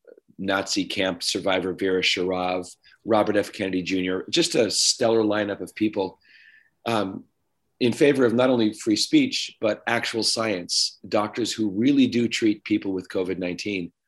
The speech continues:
as opposed to the propagandists and people like Doctor Tony Fauci, who has never treated a covid patient. So <clears throat> this, uh, second summit, with no warning,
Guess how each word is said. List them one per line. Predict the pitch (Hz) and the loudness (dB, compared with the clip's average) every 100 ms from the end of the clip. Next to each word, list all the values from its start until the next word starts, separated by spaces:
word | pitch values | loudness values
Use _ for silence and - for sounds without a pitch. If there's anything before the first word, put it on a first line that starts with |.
| _ _ _ | _ _ _
as | 104 98 | 0 0
opposed | - 107 101 - | 2 2 2 2
to | 101 92 87 - _ _ _ - | 2 2 0 -6 _ _ _ -12
the | |
propagandists | - 117 - 90 110 123 107 107 - | -4 -2 0 0 0 2 0 0 -2
and | 98 90 | -4 -4
people | 104 95 | -4 -2
like | 95 90 | -2 0
Doctor | 95 90 | -4 -4
Tony | - 101 95 | -6 -4 -4
Fauci, | - 107 110 - 95 | -2 -4 -2 -2 -2
who | 98 110 | 0 0
has | 98 95 | 0 -4
never | 101 101 135 135 101 90 | -2 0 2 2 0 0
treated | - 104 90 82 | -2 0 0 -4
a | - | -6
covid | 87 98 92 87 | -6 -2 0 -2
patient. | - 82 - 71 - _ _ - - - _ _ - | -4 -2 -2 -4 -18 _ _ -20 -20 -20 _ _ -4
So | - 139 143 - - - 156 127 | 0 2 0 -2 -8 -4 -2 -2
<clears throat> | - _ | -6 _
this, | - 151 - - - _ - | 2 2 4 2 -2 _ -6
uh, | 107 101 101 98 101 - | -2 0 0 -2 -4 -8
second | - - 175 160 131 | -2 0 2 0 0
summit, | - 95 117 - _ _ _ _ _ _ _ - - - _ _ _ - | 0 -2 -4 -8 _ _ _ _ _ _ _ -20 -20 -20 _ _ _ 2
with | 120 110 | 2 4
no | 117 | 6
warning, | 156 117 101 98 123 | 8 6 4 0 -4